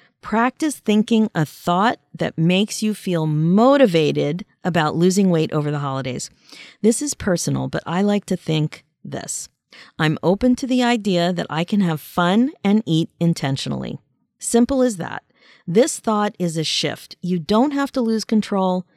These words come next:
You don't have to just throw your hands up in the air and say, "Whatever." <laughs> You don't have to zone out. You can have fun with the people that you love, and you can eat in line with your personal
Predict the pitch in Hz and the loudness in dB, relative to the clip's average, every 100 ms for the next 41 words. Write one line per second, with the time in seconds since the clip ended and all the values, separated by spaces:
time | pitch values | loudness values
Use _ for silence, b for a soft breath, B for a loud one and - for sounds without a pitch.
0 | b b b 175 143 180 202 247 262 240 | b b b -6 -2 2 4 4 2 -2
1 | 226 226 - - 196 208 196 180 196 202 | -4 -4 -6 -4 -2 -2 -4 -4 -2 -2
2 | 196 190 185 180 180 175 180 - 165 160 | -2 -2 -2 0 0 2 0 0 0 0
3 | 160 180 190 185 202 202 185 185 185 - | -2 0 0 2 4 6 4 4 2 -2
4 | - - 466 - - - B B B B | -12 -2 0 0 -2 -10 B B B B
5 | 233 214 175 220 294 - 247 240 214 254 | 0 2 4 4 4 -2 0 0 0 0
6 | 214 196 202 214 175 147 151 - B B | 2 4 4 2 -2 -4 -4 -8 B B
7 | B B 175 233 - 262 233 233 - 180 | B B 0 0 0 0 2 0 -2 -2
8 | 160 156 160 - 156 151 - - 196 - | 0 0 -2 -2 -4 -4 -6 -4 -4 -2
9 | 196 202 - - 190 196 208 165 139 131 | -2 -2 -6 -6 -4 0 0 0 -4 -6
10 | 127 - _ _ _ b b 170 165 175 | -10 -16 _ _ _ b b -2 0 0
11 | 165 160 - 180 196 220 220 185 160 151 | 0 -2 -2 -2 2 4 4 2 0 -2
12 | 151 - 160 - 143 - 156 143 151 147 | -2 -2 -4 -2 -6 -4 -6 -2 -2 -2
13 | 143 | -2